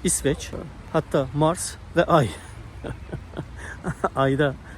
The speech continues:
yaşamayı tavsiye eden takipçilerimiz de var. Bir de Azerbaycan'dan sıkı bir takipçimiz var. Ara ara tekliflerde de bulunuyor. Teşekkür ediyorum kendisine.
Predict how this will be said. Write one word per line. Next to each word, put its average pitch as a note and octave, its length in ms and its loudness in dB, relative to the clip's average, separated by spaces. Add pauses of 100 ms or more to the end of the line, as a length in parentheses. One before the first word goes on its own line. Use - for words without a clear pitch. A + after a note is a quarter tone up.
(120)
yaşamayı C#3 420 2
tavsiye C3 400 0
eden D3+ 140 0
takipçilerimiz B2 800 0
de G#2+ 120 -2
var. E3 160 0 (460)
Bir F3 200 2
de F3 200 6 (280)
Azerbaycan'dan D3 760 2
sıkı - 260 -4
bir C3+ 60 0
takipçimiz C3+ 720 -2
var. F3 120 0
Ara B2 220 2
ara B2 160 2
tekliflerde B2 680 0
de D3 140 4
bulunuyor. D#3 400 -2
Teşekkür C3+ 420 -2
ediyorum D3 340 -2
kendisine. D#3+ 500 -2